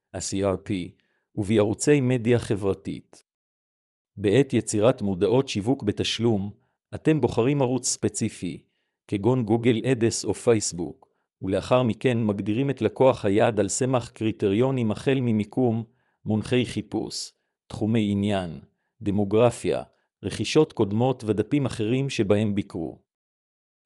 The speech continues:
שני סוגי השיווק הללו בתשלום הם תשלום לקליק, כלומר אתם משלמים רק כאשר מישהו לוחץ על המודעה שלכם. בדרך כלל אתם מגדירים תקציב מקסימלי,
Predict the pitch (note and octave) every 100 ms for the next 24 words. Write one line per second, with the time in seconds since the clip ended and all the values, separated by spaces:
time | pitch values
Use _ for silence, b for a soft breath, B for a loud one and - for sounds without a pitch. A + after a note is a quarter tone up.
0 | _ - B2+ F3 D#3+ A2 G2 A2 A2 G#2
1 | G2 B2 G#2 G#2 A2 G#2 F#2+ G2 - B2+
2 | A#2 A2 G#2 - A#2 A#2 A2 G#2 F2 B1+
3 | - _ _ _ _ _ G2+ G2+ C3 A#2+
4 | - C3 A#2+ - G#2 G#2+ A2 A2 A2+ D3
5 | - - A2 - B2 A#2+ C3+ A#2 G#2+ G#2
6 | - C#3+ C#3+ B2+ G#2+ G#2 G2 F#2+ G2+ -
7 | F2+ - - B1 A#1 - _ _ _ _
8 | _ _ _ _ _ A2 G#2 B2+ D#3 -
9 | - B2 G#2 F#2+ G#2+ G#2 G2 G2 G#2+ C3+
10 | A#2 A2+ C3 A#2+ A#2 - - G#2 B2 F#2
11 | C#2